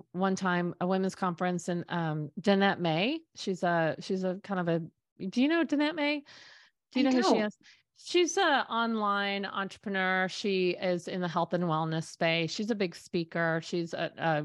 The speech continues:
Speaker 1: you know, very, very accomplished entrepreneur, businesswoman. She's amazing. And she was speaking. And the minute she started delivering her talk,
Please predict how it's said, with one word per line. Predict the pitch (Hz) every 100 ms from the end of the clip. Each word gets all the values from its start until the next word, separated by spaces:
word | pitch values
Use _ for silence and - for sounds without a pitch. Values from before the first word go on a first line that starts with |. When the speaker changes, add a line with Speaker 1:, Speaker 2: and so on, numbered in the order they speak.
| 156
Speaker 1:
you | 170
know, | 156
very, | 160 165 165 160 156 - _
very | 170 170 160 208 233
accomplished | 214 190 175 175 170 -
entrepreneur, | 175 165 - 160 156 151 156
businesswoman. | 165 165 175 - 160 151 151 151
She's | - 262
amazing. | 226 175 139 135 - - - _ -
And | 226
she | -
was | 208 -
speaking. | - 294 214 147 151 -
And | 185 175 160 165 - - - 202
the | 220
minute | 220 202 247 285 196 127 - - _ _ _
she | - 226 202 185
started | - 196 170 165
delivering | 175 180 165 160
her | 151 165
talk, | 165 - 320 254 156 175